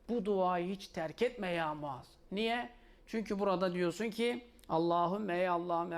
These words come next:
a'inni ala zikrike, seni zikretmem için,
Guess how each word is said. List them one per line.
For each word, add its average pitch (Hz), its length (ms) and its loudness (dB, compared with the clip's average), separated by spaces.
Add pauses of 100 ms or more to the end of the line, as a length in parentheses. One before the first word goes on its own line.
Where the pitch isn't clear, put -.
(100)
a'inni 190 480 -2
ala 170 440 0
zikrike, 185 720 -4 (340)
seni 196 320 -4
zikretmem 214 680 -2
için, 143 320 -4